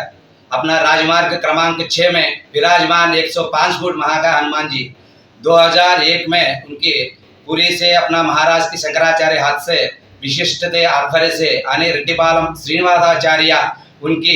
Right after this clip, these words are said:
वैखानस आगम संप्रदाय के हिसाब से तिरुपति से पंडित आके यहाँ पे हनुमान जी को प्राण प्रतिष्ठा किया हो चुका है। और हनुमान जी जब से यहाँ पे अनेक भक्त श्रद्धालु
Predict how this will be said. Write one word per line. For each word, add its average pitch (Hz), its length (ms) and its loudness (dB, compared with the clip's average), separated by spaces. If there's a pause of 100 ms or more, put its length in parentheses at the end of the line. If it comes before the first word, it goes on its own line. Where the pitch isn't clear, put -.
वैखानस 156 580 0
आगम 165 400 0
संप्रदाय 170 580 0
के 170 160 -4
हिसाब 160 480 -2
से 165 180 -4 (640)
तिरुपति 165 340 -4
से 165 100 -2
पंडित 156 340 -2
आके 170 280 0 (180)
यहाँ 147 220 0
पे 160 80 0 (520)
हनुमान 160 320 0
जी 156 140 -2
को 160 140 -2 (140)
प्राण 151 240 0
प्रतिष्ठा 151 400 -4
किया 147 240 0 (320)
हो 143 120 -4
चुका 147 260 -4
है। 160 140 2 (520)
और 165 160 4
हनुमान 160 360 0
जी 160 60 -2
जब 160 200 2
से 180 180 0 (400)
यहाँ 160 200 2
पे 185 60 2
अनेक 170 340 2
भक्त 175 260 0
श्रद्धालु 165 560 0